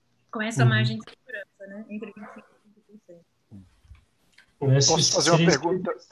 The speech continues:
Speaker 3: Perdão.
Speaker 2: um estudo pra ver se dá pra captar mais gente, né? Ou pelo menos equalizar essa proporção, né?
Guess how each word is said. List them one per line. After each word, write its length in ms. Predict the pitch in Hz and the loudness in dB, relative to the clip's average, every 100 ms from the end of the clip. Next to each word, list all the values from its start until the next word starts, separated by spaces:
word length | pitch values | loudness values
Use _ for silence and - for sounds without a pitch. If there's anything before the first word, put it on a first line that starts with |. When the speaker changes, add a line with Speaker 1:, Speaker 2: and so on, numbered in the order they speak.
| - | -8
Speaker 3:
Perdão. 220 | 131 120 - 190 | -4 -4 -4 -2
Speaker 2:
um 300 | 202 185 170 | 0 4 4
estudo 420 | - - 170 170 | 2 -4 0 0
pra 120 | 180 180 | 2 4
ver 140 | 175 | 4
se 220 | 175 175 | 2 0
dá 120 | 160 | 0
pra 160 | 160 180 | 0 -4
captar 460 | 202 202 - 185 180 | -6 -10 -10 -6 0
mais 280 | 156 165 | 2 4
gente, 440 | 127 143 165 - 131 | 4 2 2 -2 -2
né? 220 | 143 143 - _ _ _ _ | -2 -4 -14 _ _ _ _
Ou 80 | 147 | -2
pelo 220 | 185 175 | 4 8
menos 500 | 170 214 233 - - _ | 8 8 4 -4 -12 _
equalizar 640 | 175 - 240 233 170 180 208 | -10 2 2 4 4 6 6
essa 180 | 202 | 4
proporção, 640 | 156 143 139 127 165 185 175 | 0 -2 -2 -2 0 2 4
né? 280 | 170 185 | 4 2